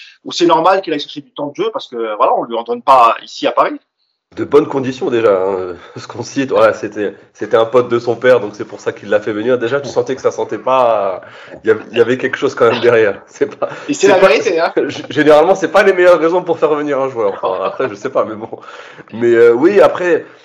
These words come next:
Speaker 2: honnêtement, euh, il sortait d'une saison plutôt, euh, plutôt honnête avec, euh, le Celta Vigo. On savait très bien que ça allait pas être, euh, un fer de lance du Paris Saint-Germain.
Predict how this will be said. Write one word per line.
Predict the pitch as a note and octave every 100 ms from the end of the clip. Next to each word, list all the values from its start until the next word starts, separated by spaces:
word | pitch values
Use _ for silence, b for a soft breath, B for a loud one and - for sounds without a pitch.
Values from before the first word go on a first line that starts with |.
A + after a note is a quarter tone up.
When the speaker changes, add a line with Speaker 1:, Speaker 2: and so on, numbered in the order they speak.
| B -
Speaker 2:
honnêtement, | C#3 - D4+
euh, | C#3+ A#2+ A#2
il |
sortait | A#2+ - D3+
d'une | B2 B2+
saison | C#3 B2 B2
plutôt, | C3+ C3+ C#3+ C3
euh, | A2+ G#2
plutôt | - B2 B2 A#2
honnête | E3+ E3
avec, | A2 G#2+ A2
euh, | G2+ G2 G2
le | G2
Celta | A2+ G2+ G2+
Vigo. | A#2 G3
On | D3+
savait | - G2+
très | G#2+
bien | G#2 A2+
que |
ça | -
allait | F2+
pas | F2 -
être, | G2 -
euh, | E2 D#2+ E2+
un | F#2
fer | - F#2+
de | G2
lance | G2 F#2+
du | F#2
Paris | F2+ F2+
Saint-Germain. | F#2+ F#2 G2 B2+